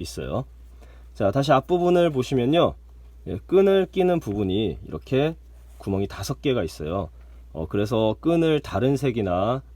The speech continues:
아니면 새로운 끈으로 교체하실 경우에는 제일 짧은 끈을 구매해서 끼셔야 예쁘게 끝부분을 마무리하실 수가 있습니다. 이 묶은 끈이 막 길게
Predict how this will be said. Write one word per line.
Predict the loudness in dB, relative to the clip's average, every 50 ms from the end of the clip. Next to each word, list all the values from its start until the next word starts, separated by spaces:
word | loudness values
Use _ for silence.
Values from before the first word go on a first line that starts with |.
| -16 -10
아니면 | -8 -6 -4 -2 -2 -2 -4
새로운 | -4 -2 0 2 4 4 2 2
끈으로 | -2 -2 -2 0 0 2 2 2 0 0
교체하실 | -2 -6 -8 -6 -2 -2 -2 -2 -2 -4 -6
경우에는 | -6 -4 -4 -4 -2 0 2 2 2 2 0 -4 -12 -20 -20 -20 -20 -16
제일 | -8 -2 0 2 2 2 2
짧은 | 2 2 2 4 2 0 0 -2 -2 -2 -2 -2
끈을 | -2 0 0 2 0 0
구매해서 | -2 -4 -4 -2 -2 0 0 -2 -2 -4 -4 -4 -6 -6
끼셔야 | -4 -4 -4 -2 0 2 4 4 4 2 0 -8 -20 -20 -12 -6
예쁘게 | -6 -6 -6 -6 -8 -8 -6 -6 -8 -8 -10 -14 -18 -20 -18 -10 -6
끝부분을 | -6 -6 -4 -4 -6 -4 -2 -2 -4 -2 -2 -2 -2 -2 0 0 -2 -2 -6 -10 -8
마무리하실 | -6 -4 -4 -2 -4 -4 -6 -6 -8 -8 -8 -10
수가 | -10 -8 -6 -6 -6 -6
있습니다. | -6 -10 -12 -12 -12 -12 -10 -10 -12 -14 -14 -20 -16 -10
이 | -8 -6 -4 -6 -6 -8 -10
묶은 | -10 -10 -8 -6 -4 -4 -4 -2
끈이 | -2 -2 0 0 0 -2 -4 -6 -12 -20 -20 -18
막 | -18 -16
길게 | -12 -8 -4 -4 -4 -2 -2 -4 -6 -6